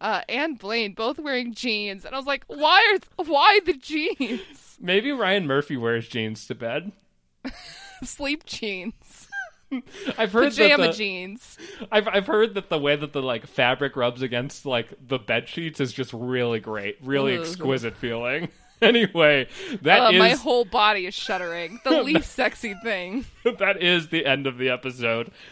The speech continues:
Speaker 2: with, like, a slow pan into, like, a blurry fire. It's
Speaker 1: Yeah.
Speaker 2: <laughs> whatever.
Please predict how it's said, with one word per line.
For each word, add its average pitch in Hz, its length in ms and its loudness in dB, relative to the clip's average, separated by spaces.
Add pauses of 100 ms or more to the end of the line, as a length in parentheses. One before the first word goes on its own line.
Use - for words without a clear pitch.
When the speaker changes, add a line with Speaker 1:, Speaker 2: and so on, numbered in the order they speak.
Speaker 2:
with, 180 120 -4
like, 180 140 2
a 185 100 6
slow 165 400 4
pan 151 460 4
into, 151 280 -2
like, 139 220 2
a 151 80 0
blurry 135 420 0
fire. 117 560 2
It's 151 380 -8
Speaker 1:
Yeah. 196 220 -2 (420)
Speaker 2:
<laughs> 214 80 2 (640)
whatever. 143 600 -2